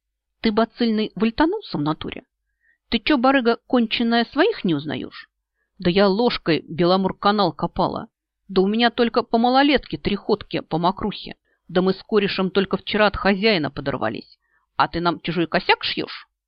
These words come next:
«Слышали бы тебя твои родители и интеллигентнейшие люди,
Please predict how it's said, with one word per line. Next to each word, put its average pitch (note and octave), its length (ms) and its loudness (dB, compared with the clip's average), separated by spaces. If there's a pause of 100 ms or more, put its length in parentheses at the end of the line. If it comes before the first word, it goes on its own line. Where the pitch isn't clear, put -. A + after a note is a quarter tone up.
(920)
«Слышали A#3+ 640 -4
бы G#3+ 120 -4
тебя F3 300 -6
твои D#3+ 340 -4
родители D3+ 760 -6 (420)
и F3 160 -6 (100)
интеллигентнейшие F#3 1160 -4
люди, D3 500 -8